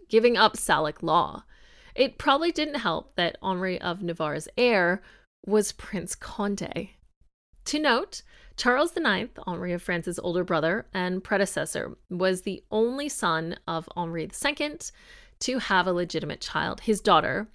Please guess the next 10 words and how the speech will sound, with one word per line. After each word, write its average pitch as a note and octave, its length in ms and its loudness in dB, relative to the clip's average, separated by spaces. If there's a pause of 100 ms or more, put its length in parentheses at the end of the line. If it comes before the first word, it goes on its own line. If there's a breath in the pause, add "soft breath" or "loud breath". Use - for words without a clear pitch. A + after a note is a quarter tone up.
Marie F3+ 460 -2
Elizabeth, - 600 -4 (160)
who F3+ 320 -2 (180)
had F3+ 200 -12
sadly C#4 540 -8
actually F3 360 -10 (120)
died F#3 340 -2
at - 140 -10
this - 160 -12
point. - 500 -20